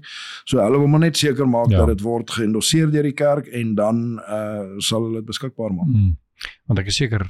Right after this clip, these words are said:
Speaker 2: as ons goed motiveer, sal ons dit hier by A W R kan kry, want
Speaker 1: Ja.
Speaker 2: dit is tog iets wat ons kan gebruik
Speaker 1: Ja.
Speaker 2: in die uit-, in,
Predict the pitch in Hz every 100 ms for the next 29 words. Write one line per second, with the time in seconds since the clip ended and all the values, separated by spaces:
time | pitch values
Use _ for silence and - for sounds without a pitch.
0 | - 98 - 110 - - 110 104 90 -
1 | 127 107 - 101 - 92 92 95 82 -
2 | _ _ _ _ _ _ 147 98 107 113
3 | 101 101 87 147 120 87 117 104 92 135
4 | 113 - - 110 - 104 95 - 101 85
5 | - 82 95 104 - 92 104 107 90 -
6 | 98 - 104